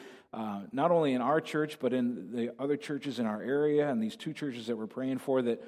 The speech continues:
that your gospel would be preached clearly this morning. Pray that your word would be proclaimed clearly and honestly and accurately. I pray for David and the folks down at Cedar City Church as they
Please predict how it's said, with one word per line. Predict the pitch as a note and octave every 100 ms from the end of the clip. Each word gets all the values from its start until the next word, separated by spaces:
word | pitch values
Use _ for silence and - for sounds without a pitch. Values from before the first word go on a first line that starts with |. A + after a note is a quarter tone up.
| - - -
that | A#2
your | A2+ D#3+
gospel | C#3 B2+ C#3+ D#3 - D3 C3
would | A#2+
be | A#2
preached | G#2 - C#3 C#3 - - -
clearly | - C3 C3+ D3 C#3
this | A#2 A#2 -
morning. | G2+ G#2 C#3 D3 -
Pray | A#2
that | A#2 G#2+
your | A2+ F#2+ - _ -
word | A2 C3+ D3+ C#3
would | B2+ A#2
be | A#2
proclaimed | A#2 B2+ A#2 - B2 C3 C#3 C3+ -
clearly | - C#3 D3 D3 D3 C3+
and | -
honestly | - C3+ C#3 - C#3 B2+
and | A2+
accurately. | A#2+ B2+ - C3 A#2+ E3 F3 - - - -
I | B2
pray | D#3 D#3
for | D3
David | C3 C3+ D#3+ F3 E3+
and | C#3 C3+ B2+
the |
folks | A#2+ D3 C#3+ -
down | C#3 C#3
at | B2
Cedar | E3 C#3+
City | C#3 D3+ C3
Church | - D#3 D#3 -
as | - B2
they | B2+ B2